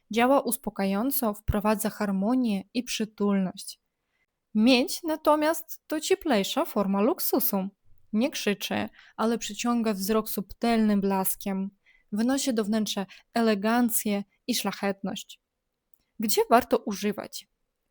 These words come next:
W salonie i sypialni tworzy przytulną, bezpieczną atmosferę. W gabinetach sprzyja koncentracji i wewnętrznemu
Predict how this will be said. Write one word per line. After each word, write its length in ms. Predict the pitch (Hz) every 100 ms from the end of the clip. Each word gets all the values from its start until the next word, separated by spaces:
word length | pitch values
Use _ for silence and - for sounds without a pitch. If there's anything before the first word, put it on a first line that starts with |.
| -
W 60 |
salonie 400 | - 220 285 381
i 140 | 320 233
sypialni 760 | - 220 208 185 185 196 269
tworzy 360 | - 233 285 330
przytulną, 960 | - - 220 - 226 254 254 247 208 196
bezpieczną 600 | 226 - 208 196 208 196
atmosferę. 720 | 196 202 - - 208 185 185 _ _ _ _ -
W 60 | 202
gabinetach 800 | 220 202 190 185 208 320 - _ _ _
sprzyja 340 | - - 240 214
koncentracji 1080 | 226 214 - 196 190 202 240 - 220 - -
i 120 | 247
wewnętrznemu 760 | 214 202 196 185 202 190 202